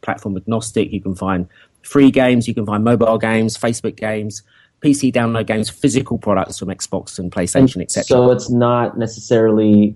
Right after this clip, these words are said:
Speaker 2: um, geared toward the people creating the games, but rather the people looking for games.
Speaker 1: Uh, so, so from a, a consumer point of view, it's geared towards users that,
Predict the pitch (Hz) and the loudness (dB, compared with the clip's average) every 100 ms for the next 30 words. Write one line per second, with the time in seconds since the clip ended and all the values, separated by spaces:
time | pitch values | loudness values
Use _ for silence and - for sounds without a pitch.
0 | - 104 98 98 98 _ _ _ 120 113 | -4 0 2 0 -2 _ _ _ 0 6
1 | 117 208 107 - 113 104 107 117 104 95 | 6 6 2 0 2 2 0 -2 0 -2
2 | - - 131 156 135 110 104 101 98 98 | -2 2 6 6 6 4 2 2 2 0
3 | 98 - 101 - - 107 101 104 101 95 | -2 0 0 0 -2 2 2 2 0 -2
4 | - 107 101 95 101 107 95 90 87 80 | -6 -4 -2 2 4 2 -2 -6 -8 -8
5 | 64 - - - - - - - 156 147 | -10 -14 -20 -20 -20 -20 -20 -8 -2 0
6 | 143 - - 180 - 143 - 160 139 135 | 0 0 -4 -6 0 -2 0 0 0 0
7 | 120 - - 117 - 110 185 196 165 127 | -4 -6 -10 -10 -8 -4 0 0 0 -2
8 | 98 98 90 107 - 123 113 120 104 95 | -2 -2 -2 -2 -2 0 0 0 -2 0
9 | 117 101 104 98 110 104 95 - | 0 2 -2 -2 -2 -2 -4 -10